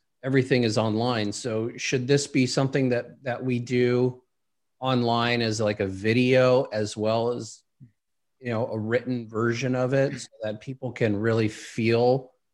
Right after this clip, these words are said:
the energy of the person when they're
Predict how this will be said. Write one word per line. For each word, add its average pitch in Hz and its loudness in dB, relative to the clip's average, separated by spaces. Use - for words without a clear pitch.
the 113 -6
energy 123 2
of 139 4
the 156 0
person 156 -2
when 143 4
they're 147 0